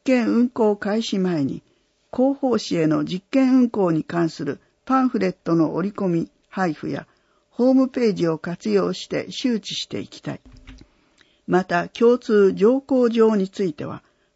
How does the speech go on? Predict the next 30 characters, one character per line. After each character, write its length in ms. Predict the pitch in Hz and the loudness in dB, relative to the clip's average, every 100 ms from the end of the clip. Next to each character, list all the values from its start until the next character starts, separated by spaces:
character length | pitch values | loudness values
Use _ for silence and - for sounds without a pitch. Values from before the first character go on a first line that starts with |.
| - | -4
パ 180 | 262 240 | -2 -2
ン 40 | |
フ 100 | 196 | -2
レ 100 | 156 | -6
ッ 40 | |
ト 240 | 151 - 151 | -6 -4 -2
に 180 | 139 - | -2 -6
地 200 | - 240 | -8 -6
図 120 | 208 | 0
を 120 | 180 160 | -2 -2
掲 260 | 220 240 | 0 0
載 300 | 269 254 226 | 0 -4 -4
す 120 | - | -4
る 100 | 214 190 | -2 0
な 140 | 175 | 0
ど 140 | - | -4
し 140 | - - | -10 -10
て、 180 | 151 - _ _ _ | -14 -16 _ _ _
わ 120 | - 185 | -6 -4
か 120 | 254 | -2
り 120 | 247 | 0
や 140 | 226 233 | -2 -4
す 140 | - | -6
く 100 | 170 | -4
お 80 | 151 | -6
伝 300 | - 185 165 | -6 -8 -8
え 40 | |
し 160 | - - | -10 -16
た 120 | |
い。 60 | 92 | -18